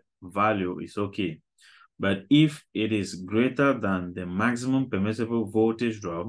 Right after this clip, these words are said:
we will have to select a higher value of cable, then again compute it back again and make sure that it is less than the maximum permissible voltage drop. If it is again still greater than,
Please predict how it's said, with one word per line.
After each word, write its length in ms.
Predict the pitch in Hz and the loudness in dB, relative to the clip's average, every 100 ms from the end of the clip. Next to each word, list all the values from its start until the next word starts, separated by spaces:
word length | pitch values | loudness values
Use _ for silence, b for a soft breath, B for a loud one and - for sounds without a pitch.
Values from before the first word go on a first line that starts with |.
| 110 _ b b - | -10 _ b b -4
we 140 | 95 | 0
will 180 | 101 95 | 2 0
have 380 | 92 120 131 - | 2 2 2 -2
to 100 | 98 | -8
select 560 | - 95 98 104 101 | -4 -4 -2 -2 -4
a 160 | 98 92 | -4 -6
higher 480 | 82 110 120 123 117 | -4 0 2 2 0
value 420 | 110 110 110 110 92 | 0 0 0 -2 -4
of 220 | 87 - | -10 -8
cable, 520 | 127 120 98 85 87 _ b b | -4 -4 -4 -8 -10 _ b b
then 320 | 90 110 120 | 0 2 2
again 380 | 101 101 120 113 | 0 0 2 0
compute 520 | 113 107 101 - 143 139 | -2 -4 -4 0 0 2
it 120 | 117 | 2
back 220 | 117 117 | 2 0
again 280 | 90 95 98 | -2 -4 -4
and 120 | 92 | -2
make 160 | 107 113 | -2 -2
sure 240 | 117 107 | -2 -2
that 240 | 98 98 | -2 -6
it 140 | 87 92 | -8 -10
is 180 | 82 95 | -10 -4
less 320 | 104 127 113 | 0 0 0
than 340 | 101 90 98 - _ - | -4 -6 -10 -18 _ -10
the 80 | |
maximum 560 | 87 101 117 117 127 120 | -4 0 0 0 -2 -2
permissible 640 | 95 98 107 110 107 107 | -4 -2 -2 -2 -2 -2
voltage 400 | 104 110 113 113 | 0 0 0 -4
drop. 340 | 104 85 85 - _ - | -6 -8 -8 -14 _ -8
If 200 | 98 98 | -6 -2
it 100 | 104 | -2
is 160 | 104 107 | -2 -4
again 460 | 104 135 117 95 _ | 2 4 4 0 _
still 360 | - - 120 107 | -16 -4 -2 0
greater 360 | 117 127 131 | 0 2 0
than, 380 | 110 90 92 98 | 0 -4 -6 -12